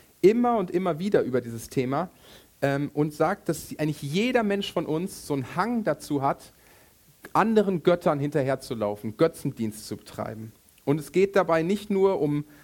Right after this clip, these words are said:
Götterfiguren oder Kultur, äh, Kulte von irgendwelchen fernen Leuten, sondern für uns im einundzwanzigsten Jahrhundert. Und ich habe drei Punkte,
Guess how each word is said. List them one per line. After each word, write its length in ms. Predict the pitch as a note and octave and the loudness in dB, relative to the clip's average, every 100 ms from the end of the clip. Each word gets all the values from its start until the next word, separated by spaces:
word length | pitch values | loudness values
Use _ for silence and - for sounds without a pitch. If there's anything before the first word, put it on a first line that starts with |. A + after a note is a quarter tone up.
| _ | _
Götterfiguren 680 | F3 G3+ G#3+ G#3 D#3 E3+ E3+ | 2 4 4 2 -2 0 0
oder 160 | D3+ D3 | 0 -2
Kultur, 600 | - D3+ D3 - F#3 F3+ | 0 0 0 -2 0 2
äh, 180 | D3+ C#3 | 2 0
Kulte 400 | - F#3+ A3 F#3+ | 4 4 4 -2
von 180 | - D3+ | -4 -6
irgendwelchen 520 | D#3+ D3+ D3+ D3 D3 | -6 -6 -4 -6 -8
fernen 300 | - D#3 D#3 | -4 -2 0
Leuten, 320 | C#3+ C#3+ C#3+ | -2 -4 -6
sondern 280 | C3 B2+ B2+ - | -6 -8 -8 -10
für 140 | - | -8
uns 300 | - D#3 - | -6 -6 -8
im 140 | - A2+ | -8 -6
einundzwanzigsten 540 | A#2+ A#2+ A2+ - A2 | -6 -8 -12 -10 -8
Jahrhundert. 280 | A2 G#2+ G#2+ | -4 -4 -4
Und 40 | |
ich 80 | - | -2
habe 160 | D#3 D3 | -2 2
drei 200 | E3+ G#3+ | 2 4
Punkte, 440 | A3 A3 A3+ | 0 2 2